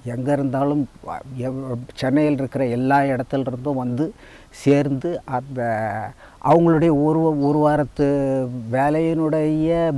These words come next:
பளுவையும் அந்த ஒரு நாள்லயே தீர்த்துட்டு, எல்லாரும் சிரிச்சு தமாஷா பேசிக்கிட்டே, அதே சமயம் கிட்டத்தட்ட ஒரு ஐம்பது, அறுபது கன்னுக்கு minimum நட்டு, அதை பாதுகாக்கிறது ரொம்ப சந்தோஷமா இருக்குது. இவங்களோட நான் மேலும் மேலும் தொடர்புல இருக்கணுன்றது தான் என்னுடைய ஆசை.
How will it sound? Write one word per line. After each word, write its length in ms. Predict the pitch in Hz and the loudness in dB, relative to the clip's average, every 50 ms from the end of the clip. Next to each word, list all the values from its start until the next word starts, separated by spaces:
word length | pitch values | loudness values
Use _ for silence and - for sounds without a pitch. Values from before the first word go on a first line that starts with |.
| 131 117 | -2 0
பளுவையும் 560 | 135 139 151 165 160 165 170 175 175 165 156 | 0 2 2 2 4 4 4 4 4 2 2
அந்த 260 | 143 143 131 139 135 | 2 2 2 0 0
ஒரு 340 | 131 131 135 127 135 131 123 | 0 0 0 -2 -2 -4 -4
நாள்லயே 640 | 120 139 139 151 147 143 147 156 156 147 156 160 139 - - | 0 0 2 2 4 2 2 2 2 2 2 0 0 0 2
தீர்த்துட்டு, 480 | 147 156 135 - - 139 - - 120 - - - - - - - - - - | 4 4 4 2 -2 -4 -2 -2 -4 -6 -8 -14 -20 -20 -20 -16 -14 -12 -6
எல்லாரும் 420 | 143 135 139 139 143 139 123 - - | -4 -2 -2 0 -2 -2 -2 -2 0
சிரிச்சு 340 | 147 143 139 - - 143 135 - | 0 0 0 0 -2 -2 0 0
தமாஷா 380 | 127 123 135 135 - - 143 127 - | 0 2 2 0 2 0 -2 -2 -2
பேசிக்கிட்டே, 500 | 135 127 120 - 135 123 123 - 147 139 | -4 -6 -6 -4 -6 -6 -4 -2 -2 -2
அதே 240 | 131 120 127 131 131 | -2 -2 -2 -4 -4
சமயம் 400 | - 147 131 135 131 139 139 - - - - - - - - _ | -4 -4 -2 -2 -2 -2 -2 -4 -8 -14 -20 -20 -20 -20 -20 _
கிட்டத்தட்ட 480 | - - - 151 143 - 156 139 165 165 | -12 -8 -8 -4 -2 -2 -2 0 2 2
ஒரு 200 | 160 160 147 147 | 4 4 4 4
ஐம்பது, 340 | 143 120 135 143 139 135 | 4 4 2 2 2 2
அறுபது 380 | 135 131 135 147 139 135 127 - | 0 0 0 0 0 0 -2 0
கன்னுக்கு 360 | - 143 147 151 151 - 156 | 0 2 2 2 2 2 2
minimum 460 | 139 135 139 143 156 160 160 156 156 | 2 4 4 4 4 2 2 2 2
நட்டு, 340 | 139 135 123 - _ 143 160 240 277 - _ _ - - - - - - _ _ - - | 2 0 -2 -4 _ -4 -4 -4 -6 -12 _ _ -20 -20 -20 -20 -20 -20 _ _ -12 -6
அதை 280 | 120 131 131 135 131 127 120 - - - - - - - - | -4 -2 -2 -2 -2 -4 -4 -8 -14 -20 -20 -20 -20 -16 -4
பாதுகாக்கிறது 680 | 120 139 160 165 160 143 156 139 - - 135 123 123 131 | 0 2 4 4 4 2 2 0 0 -2 -4 -4 -2 -4
ரொம்ப 200 | 117 120 117 131 | -4 -4 -6 -6
சந்தோஷமா 520 | 135 - 131 120 127 135 127 - 143 135 120 | -6 -4 -4 -2 -2 -2 -2 -2 -2 -2 -2
இருக்குது. 300 | 110 107 - 110 117 135 196 - _ - - - _ - | -2 -4 -6 -6 -8 -8 -10 -12 _ -20 -20 -20 _ -6
இவங்களோட 480 | 143 156 156 151 156 160 160 151 151 139 | -4 -2 -2 0 0 0 2 2 2 0
நான் 220 | 127 127 123 120 | 0 0 0 0
மேலும் 300 | 113 135 147 147 151 143 | 0 0 0 2 2 0
மேலும் 280 | 147 147 147 151 156 143 | 0 0 0 0 -2 -2
தொடர்புல 480 | - 127 123 127 117 123 127 120 113 | -2 -2 -2 -2 -2 -4 -4 -4 -4
இருக்கணுன்றது 520 | 117 117 - - 123 131 120 117 110 104 101 | -4 -6 -6 -6 -4 -4 -4 -4 -6 -4 -4
தான் 160 | 123 123 117 | -4 -4 -2
என்னுடைய 440 | 110 110 101 101 92 101 92 101 101 | -4 -4 -6 -6 -8 -8 -8 -8 -10
ஆசை. 260 | 101 101 - 113 | -10 -10 -8 -10